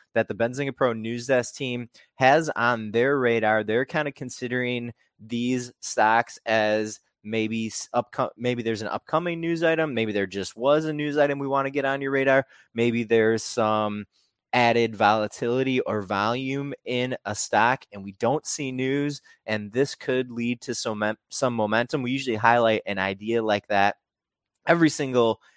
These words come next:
day, and that is gonna be the case for today. We're gonna hit you with a little preview of our list for the day, and then we're gonna dive into each of these a little bit further. If you are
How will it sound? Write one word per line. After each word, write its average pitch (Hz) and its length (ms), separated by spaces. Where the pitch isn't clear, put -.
day, 120 480
and 107 400
that 113 380
is 123 260
gonna 117 180
be 113 160
the 98 100
case 110 540
for 117 400
today. 120 480
We're 120 240
gonna 127 300
hit 139 300
you 143 100
with 127 320
a 120 100
little 170 220
preview 160 540
of 120 160
our 107 280
list 123 460
for 131 200
the 117 100
day, 123 360
and 127 100
then 117 80
we're 113 80
gonna 107 180
dive 117 440
into 113 420
each 127 260
of 127 60
these 127 300
a - 80
little 143 280
bit 165 220
further. 156 600
If 131 280
you 123 280
are 147 460